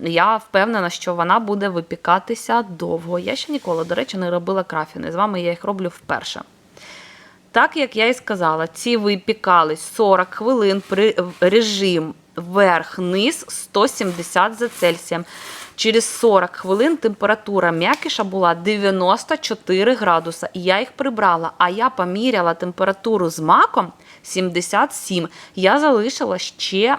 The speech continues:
на сім хвилин, я йому поставила. Тож він ще випікається, а ці вже, м, хай охолоджуються. Випікався сорок сім хвилин, такі собі, наче гарненькі-гарненькі. І тут оп!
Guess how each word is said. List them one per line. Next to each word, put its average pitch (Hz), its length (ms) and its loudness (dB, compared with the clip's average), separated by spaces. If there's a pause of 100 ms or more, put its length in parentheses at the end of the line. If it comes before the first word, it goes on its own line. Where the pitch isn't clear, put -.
на 175 340 0
сім 202 280 -4
хвилин, 175 480 -4
я 175 200 -2
йому 196 180 -4
поставила. 156 580 -8 (260)
Тож 185 200 -4
він 196 160 -2
ще 185 140 -6
випікається, 320 600 -2
а 208 140 4
ці 381 280 -6
вже, 233 160 -4
м, 254 440 -4 (440)
хай 440 220 0
охолоджуються. 202 760 -2 (200)
Випікався 262 540 2
сорок 277 320 2
сім 247 220 0
хвилин, 208 360 2
такі 202 200 -8
собі, 190 200 -6
наче 190 220 -2
гарненькі-гарненькі. 208 760 0
І 262 60 6
тут 277 240 -2
оп! - 120 6